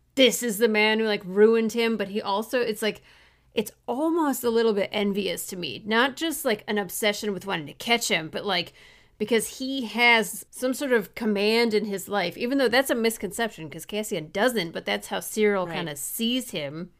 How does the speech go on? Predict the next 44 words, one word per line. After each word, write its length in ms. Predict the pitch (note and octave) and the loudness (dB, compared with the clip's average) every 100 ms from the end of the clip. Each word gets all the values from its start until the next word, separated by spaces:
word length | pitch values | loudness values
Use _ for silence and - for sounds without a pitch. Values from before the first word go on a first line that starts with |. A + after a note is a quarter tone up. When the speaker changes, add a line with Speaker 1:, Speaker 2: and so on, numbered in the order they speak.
| _ _ | _ _
Speaker 1:
He 160 | - G#3+ | -4 -2
hates 420 | - A3+ B3+ - | 0 0 0 0
that 180 | A#3+ A3 | 0 4
there's 180 | A3 G#3 | 4 2
a 60 | |
person 440 | G#3 A3 G#3+ G#3+ F#3+ | 0 -2 -2 -2 -2
snubbing 520 | - A#3 G#3+ G#3 G#3 | -2 2 4 4 4
their 180 | F#3+ F3 | 2 -2
nose, 500 | F3+ F#3+ E3 D#3 C3+ | -2 -4 -4 -6 -8
you 60 | |
know, 120 | E3 D#3+ | -6 -6
at 80 | F3 | -6
the 120 | - | -4
Empire. 640 | F#3 G#3 G3+ - G2 - _ _ _ _ D#3 | -4 -4 -6 -12 -14 -20 _ _ _ _ -12
Speaker 2:
Mm-hmm. 440 | D3 D#3 D#3+ F#3+ G#3+ _ _ _ | -10 -8 -8 -10 -12 _ _ _
Speaker 1:
I 100 | F#3 | -6
don't 100 | F#3+ G3 | -4 -4
know. 180 | F3+ - | -4 -4
I 140 | G#3 | -2
just, 200 | A#3 A3 | 0 0
and 180 | - C#4 | 2 4
you 80 | C#4 | 4
see 380 | G#3+ C#4 D4+ D4+ | 0 0 0 2
him 320 | C4 A#3+ A3 | 2 2 0
sitting 320 | A3 D4 C4+ | -2 -2 0
at 80 | C4 | 4
his 180 | A#3+ F#3 | 2 2
desk 640 | D3+ - A3 G#3 - - | -6 -2 0 0 -2 -4
and 180 | G#3+ G3 | -2 2
being 280 | G#3+ A3 A3+ | 2 2 2
insignificant, 1300 | A#3+ B3 A#3+ B3 F#3 G#3 A3 A3+ A3+ G#3+ G3+ E3+ - | 0 0 0 -2 -2 2 2 2 -2 -2 -2 -2 -4
you 100 | G3+ | -2
know, 140 | G#3+ | 0
and, 100 | G3+ | 0
like, 200 | G3 F#3+ - - - _ | -4 -8 -14 -20 -20 _
oh, 320 | G3 G3+ G#3+ G#3 | -6 0 2 2
I 160 | F#3+ | 0
just, 320 | F#3 G3+ F3+ - | -2 -6 -8 -10
yeah. 200 | F#3 E3 | -8 0
Speaker 2:
Yeah. 240 | G#3 D#3+ - - - - | 2 2 -2 -8 -14 -6
Speaker 1:
<laughs> 100 | - - - G#3+ | -4 -4 -6 -4
Speaker 2:
Yeah. 260 | G#3 F#3+ D#3+ | 0 2 0
He 240 | - A#3+ | -4 -6
sits 580 | - - A#3 B3+ - | -4 -6 -2 -2 -4